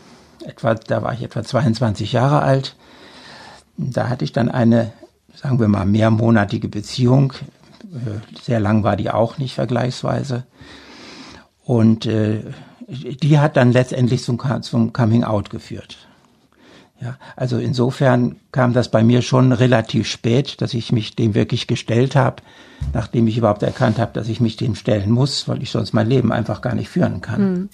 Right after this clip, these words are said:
Speaker 2: Was hattest du für Gefühle da? Also warst du, warst du schockiert, als du das festgestellt hast, oder war es was ganz Normales für dich?
Speaker 1: Also für mich war es normal. Denn ich, ich hätte, ich hab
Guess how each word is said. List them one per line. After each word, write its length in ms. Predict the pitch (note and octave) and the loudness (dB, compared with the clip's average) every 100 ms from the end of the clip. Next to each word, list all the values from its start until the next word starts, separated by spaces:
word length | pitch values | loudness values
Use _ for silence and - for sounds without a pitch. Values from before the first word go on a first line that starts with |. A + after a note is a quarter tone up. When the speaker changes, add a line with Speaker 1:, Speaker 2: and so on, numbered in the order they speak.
| - | -2
Speaker 2:
Was 180 | G#3+ A#3+ | 0 0
hattest 240 | B3 A#3+ | -4 -4
du 60 | A#3+ | -4
für 180 | - G#3 | -2 -2
Gefühle 520 | G3 - C4+ E4+ E3+ | -2 0 0 2 0
da? 200 | E3+ E3 | -2 -2
Also 220 | E3 D#3+ | -2 -4
warst 260 | F3+ F3 - | -6 -8 -8
du, 280 | F3+ E3+ G#3 _ _ - _ _ _ - - - | -8 -8 -10 _ _ -20 _ _ _ -20 -16 -8
warst 220 | F3 - | -8 -6
du 60 | F3+ | -8
schockiert, 680 | - F3+ - F3+ A3 C#4 | -6 -10 -10 -2 2 2
als 140 | - A#3 | 0 -4
du 60 | |
das 160 | A#3 A3+ | -2 -2
festgestellt 560 | A3+ A3+ A3 - G#3 G#3+ | -2 -4 -4 -2 -2 -2
hast, 120 | G#3 | -4
oder 280 | G3 F3 E3 _ _ _ _ | -2 -2 -4 _ _ _ _
war 100 | F#3 | -4
es 140 | F3 - | -4 -4
was 120 | F3 | -6
ganz 340 | F3 F3 - _ F#3+ | -4 -6 -8 _ -4
Normales 600 | G3 G3 F3 E3+ E3+ E3+ - | 2 2 4 2 0 -4 -8
für 140 | E3+ | -8
dich? 280 | F3 - _ - - - - | -8 -10 _ -20 -20 -8 -2
Speaker 1:
Also 200 | C#3+ B2 | 0 0
für 200 | B2 A2 | 2 2
mich 240 | A2 A#2 | 2 2
war 80 | E3+ | 0
es 100 | F#3 | 2
normal. 540 | F#3 D#3 C3+ F#2 B2 - _ _ - - - - - - - - | 2 0 -2 -6 -12 -18 _ _ -20 -20 -20 -20 -20 -20 -20 -4
Denn 200 | C#3+ A2 | 2 4
ich, 220 | A2+ - - | 4 0 -10
ich 160 | - | -2
hätte, 260 | A#2+ A2 - | -2 -2 -8
ich 160 | B2+ | -6
hab 120 | A#2+ | -8